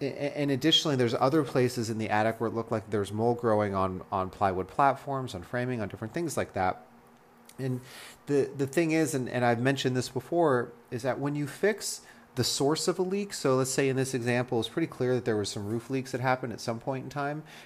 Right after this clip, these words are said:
and so the roof got fixed, and so the thought is, "Oh, we fixed the roof, so everything is fine." Well, it's not true, because if mold grew as a result of a, of a roof leak, even if it happened eight years ago, all that stuff is still there. The colonies are still there.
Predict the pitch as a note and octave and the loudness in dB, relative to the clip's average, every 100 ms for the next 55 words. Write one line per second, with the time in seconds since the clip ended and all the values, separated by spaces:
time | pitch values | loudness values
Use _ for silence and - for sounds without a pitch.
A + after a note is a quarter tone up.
0 | - B2+ - C#3 C#3 F#3+ - G2+ - - | -8 -6 -2 -2 2 0 2 0 0 -4
1 | F#2 - A2 - A#2 A2+ C#3 C#3 B2 C#3+ | -4 -4 -8 -4 -2 0 2 2 0 0
2 | C#3+ A2+ - - - B2+ G#2 - A2 A2+ | 0 0 -4 -8 -6 -4 -2 -2 -6 -4
3 | A#2+ G#2+ - A#2 G#2 F2+ - - - - | -6 -8 -8 -6 -6 -8 -12 -20 -14 -8
4 | C#3 F#3 E3+ - F#3+ B2+ G#2+ C3 A#2+ A#2 | -4 -4 -4 2 2 2 -2 -6 -6 -4
5 | C#3+ D#3+ B2+ C3 E3 C#3+ A2+ A2 A2+ A#2 | -2 -2 -2 0 2 4 2 0 -4 -6
6 | A2+ C3+ C3+ A2+ A2 G#2+ - A2+ G#2+ G2 | -4 -4 -4 -4 -6 -8 -8 -6 -4 -2
7 | D#3+ G3+ A2+ G2 G#2+ - - D#3+ E3+ C#3 | -2 -4 -4 -4 -4 -10 -4 0 0 0
8 | A#2 C3+ E3 C#3+ A#2 F#2+ B2 A#2 G#2+ E3 | -2 -2 -2 -2 -4 -6 -4 -2 -2 -4
9 | F#3+ G2 E2+ D#2+ E2 B2+ - - - - | -4 -4 -4 -4 -6 -12 -20 -20 -20 -20
10 | - - - D#3 F3+ E3+ F3 G#2+ - F3+ | -20 -14 2 6 6 4 2 2 0 -2
11 | F3+ - - C3+ C3+ E3+ - - C#3 E3 | -2 -6 -4 -2 -2 -2 -2 -4 -4 -2
12 | D#3 B2 - D3 A#2 D3 B2+ | -4 -6 -6 -4 0 2 0